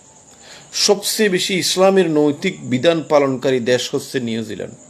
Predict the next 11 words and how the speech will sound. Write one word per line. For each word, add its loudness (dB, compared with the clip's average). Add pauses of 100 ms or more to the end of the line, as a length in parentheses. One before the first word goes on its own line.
(1600)
যে, 4
যে 2
দেশটি -2
দ্বিতীয়ত 2
এটা 4
লুক্সেমবার্গ, 2 (280)
এরপরে 2 (1200)
বিশেষ -2
করে 4
ইউরোপিয়ান 2
কান্ট্রি। -4